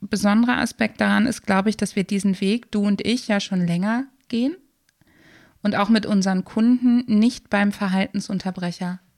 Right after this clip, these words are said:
anfangen. Das heißt, wenn du mit uns arbeitest, lernst du eben nicht als erstes, wie du Verhalten unterdrückst, unterbrichst,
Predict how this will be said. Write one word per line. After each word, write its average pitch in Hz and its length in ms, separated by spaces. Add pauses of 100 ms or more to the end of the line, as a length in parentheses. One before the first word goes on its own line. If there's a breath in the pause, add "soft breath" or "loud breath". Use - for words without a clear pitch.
(100)
anfangen. 170 720 (840)
Das - 220
heißt, 226 540 (140)
wenn 202 340
du 208 540
mit 196 220
uns 185 200
arbeitest, 233 680
lernst 190 380
du 226 60
eben 196 400 (560 loud breath)
nicht 240 420
als 196 180
erstes, 202 480
wie 202 80
du 190 120
Verhalten 185 600
unterdrückst, 190 760
unterbrichst, - 800